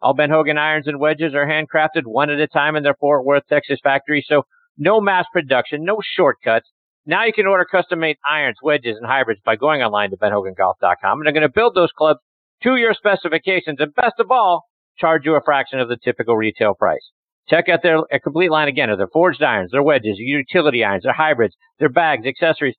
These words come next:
their new G S fifty-three driver and fairway woods, which are spectacular. All of it, you can find out more information online by going to ben hogan golf dot com. I also want to give a shout out to our friends over at Golf Pride. In golf, light grip pressure releases power.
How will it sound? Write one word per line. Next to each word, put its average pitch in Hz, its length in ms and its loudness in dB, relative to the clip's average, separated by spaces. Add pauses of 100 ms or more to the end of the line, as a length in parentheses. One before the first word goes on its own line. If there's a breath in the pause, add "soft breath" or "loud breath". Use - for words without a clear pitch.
(200)
their 156 100 0
new 196 240 0
G 196 240 -4
S 202 220 2
fifty-three 190 560 -2
driver 190 400 0
and 190 160 -6
fairway 214 420 0
woods, 139 260 0
which 123 220 -4
are 123 80 -2
spectacular. 110 720 -2 (340)
All 190 220 2
of 175 80 0
it, 175 100 2
you 160 120 0
can 147 120 -4
find 147 280 0
out 139 100 0
more 143 160 0
information 131 480 -4
online 113 380 -2
by 107 100 0
going 104 300 -2
to 104 60 -6
ben 104 180 0
hogan 101 260 0
golf 92 300 0
dot 85 160 0 (100)
com. 76 140 -6 (1120)
I - 80 -2
also 233 240 2
want 220 100 2
to 202 60 -2
give 180 180 -2
a 175 60 0
shout 180 260 -2
out 175 160 0
to 180 60 -2
our 160 140 2
friends 170 260 -2
over 160 180 2
at 139 160 -6
Golf 165 300 2
Pride. 92 260 0 (600)
In 220 220 0
golf, 151 320 2 (100)
light 156 240 -2
grip 147 200 -2
pressure 135 320 0
releases 117 480 -2
power. 90 320 0